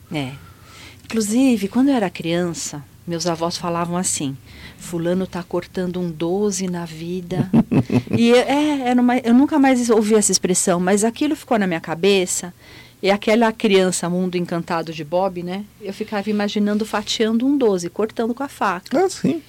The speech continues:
Speaker 1: Mas o cortar um doze, por quê? Porque o doze é uma energia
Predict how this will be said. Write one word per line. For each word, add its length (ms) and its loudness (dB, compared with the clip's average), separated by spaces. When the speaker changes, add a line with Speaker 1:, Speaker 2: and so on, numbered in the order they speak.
Speaker 1:
Mas 280 4
o 80 0
cortar 480 2
um 160 6
doze, 720 4
por 180 -2
quê? 320 -4
Porque 260 -6
o 80 0
doze 640 2
é 80 0
uma 160 4
energia 680 0